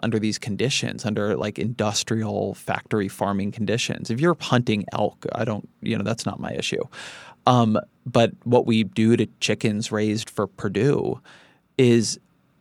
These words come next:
uh, it, it's so terrible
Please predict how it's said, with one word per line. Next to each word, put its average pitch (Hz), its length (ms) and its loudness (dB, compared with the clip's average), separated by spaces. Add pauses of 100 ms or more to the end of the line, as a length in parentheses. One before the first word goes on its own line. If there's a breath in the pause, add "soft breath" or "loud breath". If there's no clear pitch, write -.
(500)
uh, - 120 -2 (360)
it, 175 180 6
it's 180 160 6
so 175 380 6 (560)
terrible 135 760 2